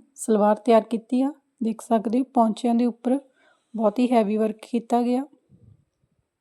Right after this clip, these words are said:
ਬਹੁਤ ਹੀ ਸੋਹਣਾ ਸੂਟ ਤਿਆਰ ਹੋਇਆ ਇਹ। ਸੋ ਇੱਕ ਆਪਾਂ ਇਹ ਔਰੇਂਜ ਕਲਰ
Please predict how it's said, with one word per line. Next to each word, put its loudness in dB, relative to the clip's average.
ਬਹੁਤ -4
ਹੀ 4
ਸੋਹਣਾ 4
ਸੂਟ -4
ਤਿਆਰ -2
ਹੋਇਆ 2
ਇਹ। -2
ਸੋ -2
ਇੱਕ 0
ਆਪਾਂ 0
ਇਹ 4
ਔਰੇਂਜ 4
ਕਲਰ 2